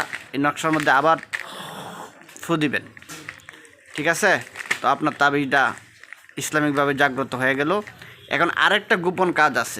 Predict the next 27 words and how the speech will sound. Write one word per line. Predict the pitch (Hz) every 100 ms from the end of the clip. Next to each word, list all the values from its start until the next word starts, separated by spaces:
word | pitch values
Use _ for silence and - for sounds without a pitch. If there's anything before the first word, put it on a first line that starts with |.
| -
এই | 139 139
গোপন | 165 175 156
কাজটাই | 156 151 175 156
আমি | 151 143
আপনাদেরকে | 143 139 131 135
বলে | 139 135
দিতেছি। | 131 123 - 175 - - - - - 156
এই | 156
গোপন | 170 185 160
কাজটা | 160 156 156
যখন | 151 156 156
আপনারা | 135 151 147 143 - -
সমাধা | - 156 165 170
করবেন | 170 170 208 -
তখনই | 170 208 208 185
আপনাদের | 175 170 160 160
তাবিজটা | 165 170 190 180
পরিপূর্ণ | 180 170 170 151
জাগ্রত | 151 143 143 143
হবে | 151 208 214 - - - -
এবং | 151 147
তাবিজটা | 160 165 151 151 160
গরম | 175 165
হবে, | 151 202 226
এই | 156 170
তাবিজে | 165 165 202 220
শতভাগ | 165 170 160